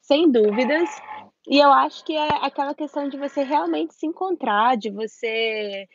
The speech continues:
é, saber procurar inspiração nos lugares certos. Gente, então aqui eu tô vincando. Olha, minha máquina parou. <laughs> Esses negócios ao vivo é isso, acontece coisa assim, tá vendo?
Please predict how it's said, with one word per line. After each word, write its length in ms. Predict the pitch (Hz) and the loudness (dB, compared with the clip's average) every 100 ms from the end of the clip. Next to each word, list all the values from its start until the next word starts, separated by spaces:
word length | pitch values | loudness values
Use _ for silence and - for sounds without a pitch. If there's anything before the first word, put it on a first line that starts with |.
| - - _ - | -20 -20 _ -4
é, 320 | 220 208 202 | 0 2 2
saber 380 | - 240 208 247 | 2 2 4 2
procurar 460 | 302 277 294 247 240 | 2 -2 2 2 0
inspiração 600 | 247 262 233 247 233 233 | -2 -4 -4 -4 -6 -4
nos 200 | 247 240 | -4 -4
lugares 460 | 233 226 277 - _ 208 | -4 -2 -4 -8 _ -12
certos. 460 | 226 _ - _ | -12 _ -20 _
Gente, 200 | - 254 | -4 -4
então 140 | - 285 | -2 -2
aqui 160 | 277 | 0
eu 80 | 302 | 0
tô 120 | 302 | 0
vincando. 680 | 285 381 - 233 240 277 208 _ _ _ _ - _ - | 0 -2 2 0 2 0 0 _ _ _ _ -20 _ -4
Olha, 300 | 277 302 277 | -2 0 0
minha 160 | 277 | -2
máquina 560 | 262 262 277 277 294 294 _ _ _ _ _ _ _ _ _ - | -4 -6 -8 -10 -8 -12 _ _ _ _ _ _ _ _ _ -6
parou. 520 | - 349 320 269 285 _ _ _ - | -4 -2 0 0 -2 _ _ _ -4
<laughs> 1400 | 370 _ _ _ _ _ _ _ _ _ _ - - _ | -4 _ _ _ _ _ _ _ _ _ _ -20 -20 _
Esses 280 | - 226 226 | -4 -4 -4
negócios 320 | 220 214 220 | -2 -2 0
ao 140 | 226 208 | -2 0
vivo 240 | 214 208 | 0 0
é 100 | 220 | 2
isso, 240 | 403 330 | 2 0
acontece 480 | 220 214 226 214 214 | -4 -8 -6 -6 -8
coisa 260 | - 220 208 | -4 -4 -4
assim, 260 | - 381 302 | -6 -4 -2
tá 120 | 240 | -4
vendo? 300 | 233 370 | -4 -6